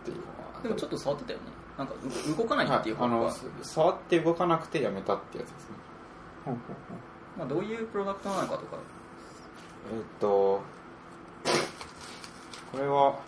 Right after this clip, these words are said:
Speaker 1: なんだっけ、フェルナンドですよね、確か。
Speaker 2: そうそうそう。
Speaker 1: フェルナンドが作った、あの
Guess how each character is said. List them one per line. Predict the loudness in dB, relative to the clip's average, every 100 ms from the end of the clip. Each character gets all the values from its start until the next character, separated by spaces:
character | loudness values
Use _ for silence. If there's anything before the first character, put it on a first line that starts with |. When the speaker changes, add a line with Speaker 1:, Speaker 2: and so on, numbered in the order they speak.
| -12 -12 -8
Speaker 1:
な | -2
ん |
だ | -2
っ |
け、 | -4 0
フ | 2
ェ |
ル | 4
ナ | 4
ン | 2
ド | 0 -2 -8
で | -10
す |
よ | -8
ね、 | -8
確 | -10 -10 -10
か。 | -10 -12
Speaker 2:
そ | -8
う | -6
そ | -4
う | -6 -6
そ | -8
う。 | -4 0
Speaker 1:
フ |
ェ |
ル | 2
ナ | 4
ン | 6
ド |
が | 6 4
作 | 0 -8
っ | 4
た、 | 4
あ | 4 -2 -14 -16 -16 -16 -16 -2
の | 2 4 4 4 4 6 6 4